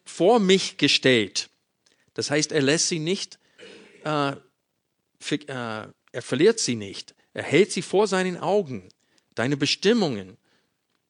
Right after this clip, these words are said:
deine Anweisungen habe ich vor mich gestellt." Und dann in Vers einunddreißig steht es, "Ich halte an deinen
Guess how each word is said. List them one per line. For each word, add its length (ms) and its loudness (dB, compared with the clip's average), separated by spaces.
deine 240 -4
Anweisungen 880 0
habe 220 -2
ich 80 -4
vor 180 -2
mich 220 -2
gestellt." 560 -6
Und 220 -4
dann 400 2
in 100 -10
Vers 280 4
einunddreißig 840 -2
steht 340 2
es, 260 0
"Ich 260 -6
halte 420 4
an 220 -2
deinen 680 -2